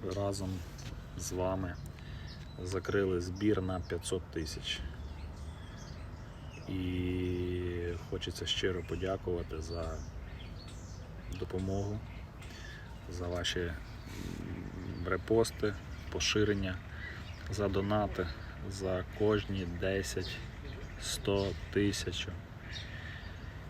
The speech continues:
і десять тисяч гривень. Це, це, це дуже приємно, це дуже мотивує, це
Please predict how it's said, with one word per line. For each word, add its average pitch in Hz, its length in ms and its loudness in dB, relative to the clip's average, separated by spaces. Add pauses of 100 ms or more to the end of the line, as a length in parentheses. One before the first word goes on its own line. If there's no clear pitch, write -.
(300)
і - 60 6
десять - 400 6
тисяч - 380 4
гривень. 98 480 8 (3000)
Це, 92 460 2 (360)
це, 90 420 2 (460)
це - 220 0
дуже 92 420 2 (1000)
приємно, 98 560 4
це - 160 -2
дуже 87 600 0 (420)
мотивує, 98 680 4 (3000)
це 90 520 0